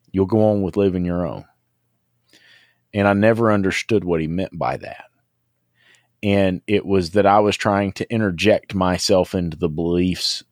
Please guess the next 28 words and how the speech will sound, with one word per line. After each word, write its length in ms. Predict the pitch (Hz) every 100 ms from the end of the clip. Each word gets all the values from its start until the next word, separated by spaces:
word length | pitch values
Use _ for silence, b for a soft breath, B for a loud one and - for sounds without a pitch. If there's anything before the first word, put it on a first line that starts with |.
| -
and 280 | 90 82 85
the, 320 | 82 80 76
the 180 | - 85
thought 360 | 78 107 95 -
processes 560 | 90 82 - 82 80 80
of 120 | 73
others, 460 | 95 92 80 76
hoping 480 | - 113 117 107 92
that 140 | 85 -
they 140 | 90
were 120 | 85
going 300 | 85 85 80
to 100 | 80
see 240 | - - 87
things 360 | 90 85 78
the 100 | 80
way 180 | 80 78
I 100 | 69
wanted 340 | 73 78 78 73
them 180 | 71
to 80 | 67
see 220 | - 107
things. 480 | 101 82 73 69 - b b b b b
And 140 | - 90
that 140 | 98
wasn't 300 | 101 90 80
realistic. 580 | 80 73 80 82 - - _ _ _ b b b b b
So 300 | - 95